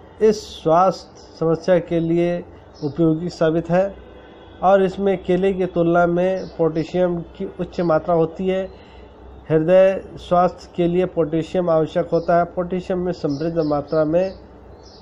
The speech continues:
जो है सोडियम स्तर को संतुलन बना,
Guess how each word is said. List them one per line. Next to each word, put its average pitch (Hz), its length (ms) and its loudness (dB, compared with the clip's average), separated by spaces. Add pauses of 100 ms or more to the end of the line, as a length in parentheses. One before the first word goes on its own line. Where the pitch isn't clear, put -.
(120)
जो 151 160 -2
है 170 100 2
सोडियम 165 560 0
स्तर 170 280 -2
को 170 200 -8
संतुलन 165 560 -2
बना, 147 320 2